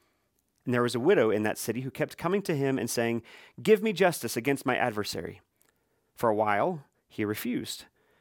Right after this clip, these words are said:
But afterward he said to himself, 'Though I,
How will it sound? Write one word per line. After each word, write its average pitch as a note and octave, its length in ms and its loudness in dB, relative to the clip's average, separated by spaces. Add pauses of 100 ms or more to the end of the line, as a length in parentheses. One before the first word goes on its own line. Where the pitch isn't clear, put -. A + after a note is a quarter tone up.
(120)
But B2+ 120 4
afterward B2+ 400 2
he B2+ 100 -6
said F#3+ 220 0
to B2 80 -4
himself, A2 560 -2 (680)
'Though B2 220 2
I, C#3+ 180 -6